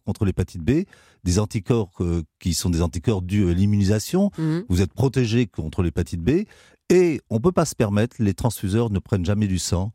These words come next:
Speaker 1: lorsqu'il y a des anticorps antivirus, même si ce sont des anticorps, euh, qui correspondent à une guérison. Donc c'est, c'est réglementaire.
Speaker 2: D'accord.
Speaker 1: C'est réglementaire.
Speaker 2: Pour,
Speaker 1: Donc, euh,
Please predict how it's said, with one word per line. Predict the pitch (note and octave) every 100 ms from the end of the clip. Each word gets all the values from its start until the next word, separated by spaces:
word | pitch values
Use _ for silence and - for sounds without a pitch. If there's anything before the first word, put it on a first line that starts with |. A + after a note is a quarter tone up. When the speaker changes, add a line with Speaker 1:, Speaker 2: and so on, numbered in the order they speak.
| _ _ -
Speaker 1:
lorsqu'il | F#2 -
y | F#2
a |
des | E2
anticorps | F#2+ - - G2+ G2+ -
antivirus, | F2+ - F2+ F#2+ A#2+ -
même | C3+ E3+ E3+ G#2 D#2+ _ _
si | - G2+
ce | G2+
sont | G#2+
des | F#2+ E2
anticorps, | F2+ - - C3+ D3+ A#2+
euh, | E2 C#2+ _ _
qui | - F2+
correspondent | - F2+ A#2+ G#2+
à |
une | F#2+
guérison. | F2 E2 C#2 D#2 - - -
Donc | B2+
c'est, | - B2+ - A#2
c'est | -
réglementaire. | C#3+ D3+ C3 A2 D3 G#2
Speaker 2:
D'accord. | F3 F3+ C#3+ C3+
Speaker 1:
C'est | G#2
réglementaire. | G2 F2 D#2+ D#2
Speaker 2:
Pour, | E2 G2
Speaker 1:
Donc, |
euh, | A#2